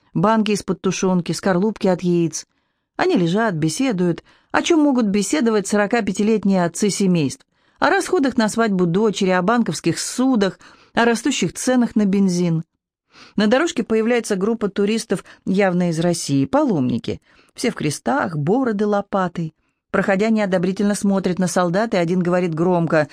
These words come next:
«О, лежат, загорают агрессоры сионистские, убийцы-людоеды». Один из резервистов приподнимается на локте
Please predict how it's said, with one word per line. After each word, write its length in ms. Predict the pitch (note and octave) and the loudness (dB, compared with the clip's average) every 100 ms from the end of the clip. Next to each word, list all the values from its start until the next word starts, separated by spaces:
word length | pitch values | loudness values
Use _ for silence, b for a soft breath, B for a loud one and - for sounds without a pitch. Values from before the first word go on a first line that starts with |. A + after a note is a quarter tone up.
| B B | B B
«О, 380 | F3+ F3+ F3 D3+ B B B B | 2 4 4 0 B B B B
лежат, 560 | F3+ F3+ E3+ F3+ D#3+ | 0 2 2 0 0
загорают 800 | C#3 D#3+ F3 E3 E3 E3 D#3 D3+ | 0 2 2 2 2 2 2 2
агрессоры 520 | D#3 D3 D3+ C#3 D3 | 0 2 0 0 -2
сионистские, 760 | C#3+ D3+ D3+ D3+ - - C#3 A#2 b b - | 0 2 2 0 -2 -2 0 -2 b b 0
убийцы-людоеды». 1400 | F#3+ D3 D#3+ D3+ C3 - C#3+ C#3+ C3+ C#3+ B2+ C#3 C#3+ - _ _ _ _ _ _ _ - | 2 2 2 2 0 -2 -2 0 0 0 -2 -6 -8 -16 _ _ _ _ _ _ _ -2
Один 340 | F#3+ G#3 E4 | 0 2 2
из 120 | D4+ | 0
резервистов 640 | B3+ G#3 G3+ A#3+ A#3 G3 - | 0 0 0 -2 -2 -4 -2
приподнимается 840 | F3+ E3+ D#3 D#3+ D3+ D3 C3 D3 | 0 2 2 2 2 0 -2 0
на 160 | C#3+ | 2
локте 540 | C3+ D3 C4+ D4+ C4+ | 2 2 0 0 -2